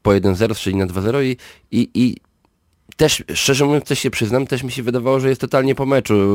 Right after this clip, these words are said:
e, bo, bo Arka naprawdę w, w, pierwszą połowę zagrała bardzo fajną, nie, nie wykorzystała swoich sytuacji.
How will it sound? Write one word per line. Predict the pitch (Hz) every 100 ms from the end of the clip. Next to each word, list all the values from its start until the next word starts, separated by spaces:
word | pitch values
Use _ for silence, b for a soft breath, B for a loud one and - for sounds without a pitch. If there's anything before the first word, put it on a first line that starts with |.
| 101 101 101 101 101 101
e, | 90
bo, | 101 98
bo | 92 104
Arka | 104 104
naprawdę | 104 101 98 101
w, | 95 -
w, | - - - B B - 85 -
pierwszą | 117 123
połowę | 120 117 110 57
zagrała | 101 107 104
bardzo | 92 117 117
fajną, | 107 113 127
nie, | 135 110 98 95
nie | 104 104
wykorzystała | 107 98 92 101 90
swoich | 92 90
sytuacji. | - 101 113 - 131